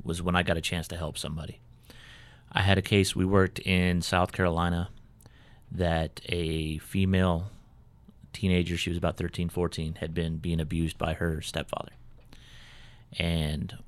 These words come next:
when it was all said and done, she came up, gave m-, myself and the other investigators a big hug,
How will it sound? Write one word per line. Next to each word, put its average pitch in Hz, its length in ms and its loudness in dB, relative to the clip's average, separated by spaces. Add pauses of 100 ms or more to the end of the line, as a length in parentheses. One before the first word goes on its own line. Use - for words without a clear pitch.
when 90 140 -2
it 87 60 0
was 85 120 2
all 98 160 8
said 95 260 4
and 90 120 2
done, 90 440 4
she - 200 -4
came 90 280 0
up, 85 200 2
gave 85 300 -4
m-, 85 180 -8
myself 87 520 2
and 82 100 -4
the 87 80 2
other 87 140 4
investigators 85 600 -2
a 82 40 -6
big 85 240 -4
hug, 87 280 -2